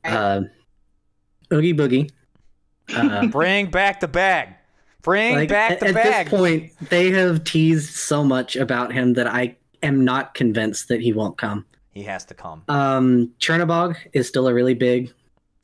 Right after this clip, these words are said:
Speaker 2: thing that they c-, could kinda play around with. Uh,
Speaker 1: I bet
Speaker 2: I
Speaker 1: he
Speaker 2: want
Speaker 1: could have interesting gameplay.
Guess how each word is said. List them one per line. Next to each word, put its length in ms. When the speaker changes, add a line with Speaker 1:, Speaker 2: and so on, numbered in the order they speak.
Speaker 2:
thing 400
that 200
they 180
c-, 200
could 220
kinda 220
play 200
around 320
with. 260
Uh, 460
Speaker 1:
I 60
bet 240
Speaker 2:
I 100
Speaker 1:
he 80
Speaker 2:
want 180
Speaker 1:
could 80
have 140
interesting 500
gameplay. 580